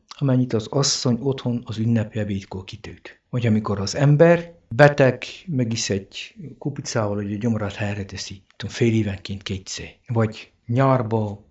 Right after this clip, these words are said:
szabadságoláskor egy-egy üveg sör. De itt is, ö, azt mondom, hogy vissza kell tekintsünk. Most veszek egy ünnepet, ami a szülőfalumot érintette. Azt írja a krónika, Kovács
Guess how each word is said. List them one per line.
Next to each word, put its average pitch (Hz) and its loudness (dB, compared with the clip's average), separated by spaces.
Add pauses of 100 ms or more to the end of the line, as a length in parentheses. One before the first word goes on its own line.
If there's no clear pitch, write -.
(120)
szabadságoláskor 110 -2
egy-egy 98 -8
üveg 104 -10
sör. - -8 (160)
De 127 -2
itt 202 0
is, 165 0
ö, 151 2 (120)
azt 143 -4
mondom, 127 2
hogy 117 -2 (120)
vissza 180 2
kell 113 2
tekintsünk. 107 -4 (220)
Most - -8
veszek 170 -2
egy - -4
ünnepet, 147 -2
ami 127 -4
a 113 -6 (140)
szülőfalumot 135 -4
érintette. 143 -6 (340)
Azt 165 -2
írja 123 -2
a 104 -6
krónika, 110 -6 (140)
Kovács 120 -6